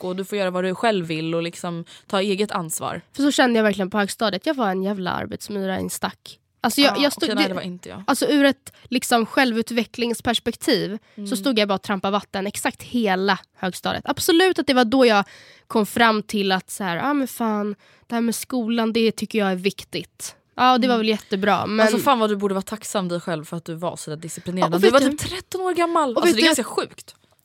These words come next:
Speaker 2: Jag tänkte på det nu när vi pratade om det här med att så här, vi var de coola. Det fanns ju såklart många andra som var coola också. Men jag menar bara att jag fick så många gånger höra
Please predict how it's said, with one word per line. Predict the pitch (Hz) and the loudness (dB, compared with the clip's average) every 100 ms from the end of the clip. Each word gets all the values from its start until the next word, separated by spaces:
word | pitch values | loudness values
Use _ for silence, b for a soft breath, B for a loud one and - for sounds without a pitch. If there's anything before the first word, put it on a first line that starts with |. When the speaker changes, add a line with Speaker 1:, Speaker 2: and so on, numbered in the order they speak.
| - | -6
Speaker 2:
Jag | 277 285 | -4 -2
tänkte | 370 311 285 | 2 2 2
på | 269 | 4
det | 247 | 4
nu | 220 220 | 4 2
när | |
vi | 220 | 2
pratade | 254 240 285 | 0 -2 -2
om | 233 | 0
det | |
här | 220 | 0
med | 208 202 | 0 -2
att | - | -4
så | |
här, | 208 | -4
vi | 214 | -4
var | 208 208 | -2 -2
de | 208 - B B - | -4 -6 B B -6
coola. | 254 247 247 247 262 233 214 233 b b | 0 2 2 4 4 4 2 0 b b
Det | - 226 | -2 2
fanns | 240 214 | 2 0
ju | 214 | -4
såklart | 196 208 202 | -4 -4 -2
många | 208 202 190 | 0 0 2
andra | 196 196 | 2 0
som | - 196 | 0 0
var | 185 - | 2 0
coola | - - 196 196 208 | -6 -6 -6 -4 -6
också. | 233 - 190 | -6 -4 -4
Men | 208 214 208 b b | 0 -2 -2 b b
jag | 220 226 | 0 2
menar | 220 214 | 4 2
bara | 208 208 | 4 2
att | 202 - - _ _ | 2 -6 -20 _ _
jag | - 240 | -2 -2
fick | - 294 | 0 -4
så | - - 392 | -2 4 6
många | 349 311 | 8 6
gånger | 269 254 | 6 4
höra | 254 262 247 254 196 | 4 6 6 6 4